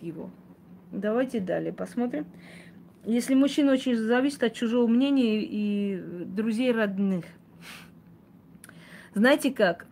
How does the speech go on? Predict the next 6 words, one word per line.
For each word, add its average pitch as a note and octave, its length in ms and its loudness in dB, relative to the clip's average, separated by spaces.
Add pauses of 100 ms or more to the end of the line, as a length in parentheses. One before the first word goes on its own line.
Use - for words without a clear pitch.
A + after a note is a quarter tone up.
э, F#3 320 -4 (460)
с - 140 -8
этим B3 300 0
мужчиной C4 480 0
надо G#3 440 2 (840)
постепенно, G#3 840 0